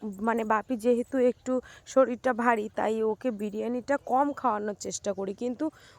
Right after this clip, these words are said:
ও একটাই খাবার, ও বিরিয়ানি না হলে কোনো খাবারই অতটা খাবে না। মানে মেলায় গেলে বা যেখানে, যেখানেই নিয়ে যায় না কেন, ও চাউমিন যদি বলি, "একটু চাউমিন খান", "না, চাউমিন খাবো না, ও বিরিয়ানিই লাগবে।"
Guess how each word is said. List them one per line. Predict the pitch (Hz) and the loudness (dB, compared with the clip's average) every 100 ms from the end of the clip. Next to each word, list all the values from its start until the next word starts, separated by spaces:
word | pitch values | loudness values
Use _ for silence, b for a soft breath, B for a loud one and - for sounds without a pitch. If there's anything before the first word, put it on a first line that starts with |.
| - | 2
ও | 262 | 2
একটাই | - 247 - 302 302 | 4 0 0 0 0
খাবার, | - 285 330 | 0 2 2
ও | 330 285 | 2 0
বিরিয়ানি | 226 240 247 247 247 | 0 0 2 2 0
না | 247 | 0
হলে | 262 311 | 0 0
কোনো | 262 254 262 | 0 0 0
খাবারই | 240 202 202 214 226 | -2 0 0 -2 -4
অতটা | - 220 202 190 | -4 -6 -4 -8
খাবে | 175 175 160 | -6 -6 -6
না। | 160 165 B B B B | -8 -12 B B B B
মানে | 254 285 233 240 | 0 0 0 -2
মেলায় | 233 226 226 233 | 2 2 4 2
গেলে | 214 233 226 | 0 0 2
বা | 220 226 | 2 0
যেখানে, | 214 226 254 247 240 | -2 -4 -2 0 -2
যেখানেই | 202 220 254 262 | -4 -4 -2 0
নিয়ে | 269 240 | 0 0
যায় | 208 202 | 0 0
না | 196 | -2
কেন, | 196 190 208 B B B | -4 -6 -8 B B B
ও | - | -2
চাউমিন | 262 254 220 233 254 254 | 0 2 2 2 2 0
যদি | 233 233 247 | 0 -2 0
বলি, | 247 269 | 2 2
"একটু | 233 233 | -2 -2
চাউমিন | 233 220 214 233 | -2 -2 -2 -4
খান", | 277 269 | -4 -2
"না, | 277 240 | 0 0
চাউমিন | - 185 185 185 | 0 -2 -2 -6
খাবো | - 190 165 | -6 -6 -4
না, | 170 | -4
ও | 233 | -4
বিরিয়ানিই | 220 220 214 226 233 233 | -2 -2 2 2 2 0
লাগবে।" | 185 143 - 151 | 0 -2 -6 -10